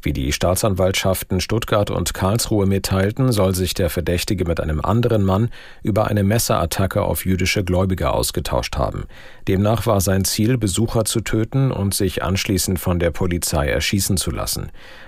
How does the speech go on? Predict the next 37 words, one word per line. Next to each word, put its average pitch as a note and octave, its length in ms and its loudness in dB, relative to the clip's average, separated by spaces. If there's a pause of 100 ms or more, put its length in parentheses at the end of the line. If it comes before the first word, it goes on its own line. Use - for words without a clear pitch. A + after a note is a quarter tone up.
Bereits E3 340 2
seit F#2+ 300 0
Anfang G#2 400 0
Mai F#2+ 220 2
sitzt D2+ 280 -4
der D2 140 0
andere E2+ 260 0
Mann D#2+ 240 0
in D#2 80 -2
Untersuchungshaft. F2 880 0 (360)
Die G2 80 2
Polizei A2 500 2
ermittelt A#2+ 420 2
wegen G#2 200 0
des G2+ 140 0
Verdachts F2 440 -2
der F2 120 0
Vorbereitung F#2+ 680 0
einer D#2 180 0
schweren E2+ 380 -2
staatsgefährdenden D2+ 840 -2
Gewalttat D#2 680 -2
gegen C#2+ 220 -2
den C#2 120 0
vierundzwanzigjährigen. C#2 1200 -4 (460)
Bei - 100 0
der C#2+ 220 0
Auswertung F#2 560 0
der D#2+ 100 0
Beweismittel A2 800 0
ergab F#2 400 0
sich - 160 -2
die F2+ 100 -2
Verbindung F2 540 0
zu F#2 140 -4
dem F#2 160 2
achtzehnjährigen. - 880 -4